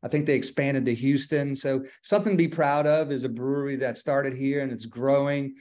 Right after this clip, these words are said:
Um, so we're happy to be partners with them as well. Um, we also have a group, uh, a psychobilly group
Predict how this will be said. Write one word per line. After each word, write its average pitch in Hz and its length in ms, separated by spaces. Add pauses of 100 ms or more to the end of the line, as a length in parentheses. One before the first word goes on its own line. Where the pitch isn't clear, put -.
(320)
Um, 120 360
so 135 160
we're 135 320
happy 131 340
to 117 80
be 117 140
partners 120 480
with 117 220
them 127 220
as 113 120
well. 120 440 (280)
Um, 123 340
we 151 160
also 170 460
have 131 600 (440)
a 135 60
group, 160 640
uh, 135 220
a 135 60
psychobilly 135 1120
group 120 500